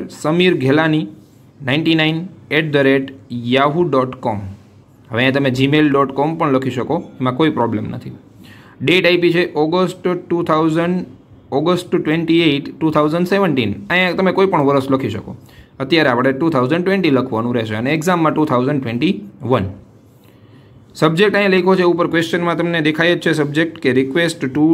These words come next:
days leave. લખ્યું છે request about two days leave. Request કરું છું, વિનંતી કરું છું, શેના વિશેની? તો કે બે દિવસની રજા માટેની, Right? હા, હવે ધ્યાનથી જોજો, જે salutation શબ્દ આવતો હતો ત્યાં આવે છે શબ્દ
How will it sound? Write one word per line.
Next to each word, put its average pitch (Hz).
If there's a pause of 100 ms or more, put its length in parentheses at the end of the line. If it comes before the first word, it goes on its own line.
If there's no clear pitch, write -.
(120)
days 151 (120)
leave. 143 (460)
લખ્યું 135
છે 143
request 151 (140)
about 131 (140)
two 135 (100)
days 147 (140)
leave. 139 (680)
Request 123
કરું 123
છું, 127
વિનંતી 135
કરું 117
છું, 127
શેના 143
વિશેની? 135 (320)
તો -
કે 139
બે 160
દિવસની 127
રજા 156
માટેની, 117 (300)
Right? 180 (1000)
હા, 135
હવે 160
ધ્યાનથી 135
જોજો, 127 (480)
જે 139 (380)
salutation 180
શબ્દ 151
આવતો 131
હતો 170
ત્યાં 165
આવે 131
છે 127
શબ્દ 123